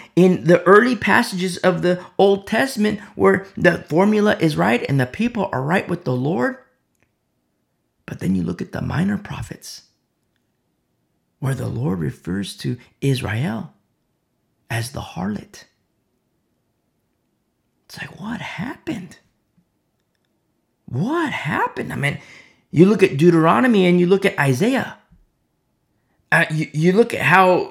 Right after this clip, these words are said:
Moses, how he instructs the people, but then you look at Isaiah's writing and, oh my goodness, what happened? What happened? Because in Deuteronomy, you know, the,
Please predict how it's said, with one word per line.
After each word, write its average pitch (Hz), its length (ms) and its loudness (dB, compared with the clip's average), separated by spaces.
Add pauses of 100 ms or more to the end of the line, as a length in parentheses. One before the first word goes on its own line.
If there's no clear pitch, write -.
Moses, 151 1040 2
how 180 280 4
he 165 240 0 (160)
instructs - 520 -2
the 156 120 -4
people, 190 580 -2 (300)
but 143 160 -4
then 185 160 6
you 180 100 2
look 208 240 4
at 151 180 -2
Isaiah's 135 680 0
writing 127 440 -6
and, 147 200 -8 (1120)
oh 226 100 2
my 131 320 4
goodness, 285 400 0
what 226 400 0
happened? 247 680 -2 (2000)
What 247 400 0
happened? 320 420 4
Because 175 380 2
in 180 220 0
Deuteronomy, 190 800 2 (360)
you 156 120 0
know, 180 100 4
the, 135 300 -2